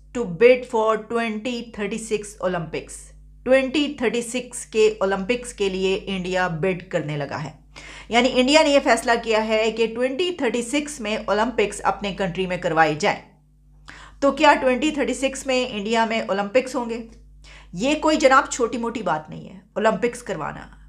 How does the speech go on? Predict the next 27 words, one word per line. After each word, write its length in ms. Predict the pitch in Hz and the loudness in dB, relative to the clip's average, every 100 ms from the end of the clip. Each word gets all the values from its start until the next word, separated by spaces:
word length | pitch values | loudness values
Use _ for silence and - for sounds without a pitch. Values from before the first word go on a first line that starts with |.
| 170 | 0
मैं 220 | 220 277 | 4 4
जब 120 | 294 | 8
आपको 240 | 277 269 | 8 6
इसकी 240 | 285 - 277 | -4 -6 -2
डिटेल्स 480 | 226 220 240 311 262 | 0 4 4 2 0
बताऊंगी 520 | 226 208 214 165 - - - - | 0 0 -4 -10 -14 -20 -20 -16
कि 60 | - | -10
इसमें 480 | 247 - 269 269 262 | -8 -8 -2 -2 -2
कितने 320 | 254 - 254 | -8 -2 0
इसके 240 | 254 - | 0 0
एक्सपेंडिचर्स 840 | 247 208 - - 220 226 226 226 214 | 0 0 -2 -4 -2 -2 -2 -2 -2
होते 220 | 208 202 | -4 -6
हैं, 260 | 202 196 190 | -8 -8 -6
कितना 380 | 254 254 254 | -6 -2 0
इसमें 400 | 214 220 233 214 | 0 -2 -4 -4
बजट 320 | 175 175 233 226 | 0 0 2 0
होता 220 | 202 202 | 0 0
है, 140 | 185 | -2
कितनी 400 | 185 247 - 269 | -4 -8 -2 -2
कॉस्ट 380 | - 185 196 - | 2 4 4 0
होती 280 | 202 190 190 | -6 -4 -6
है, 80 | 180 | -4
इसके 320 | 277 277 277 | -6 -4 -4
कितने 340 | 269 254 269 | -6 -4 -4
बेनिफिट्स 600 | 208 175 180 202 254 254 | 4 4 4 0 -2 -2
होते 220 | 220 202 | -6 -6
हैं, 180 | 202 226 | -12 -14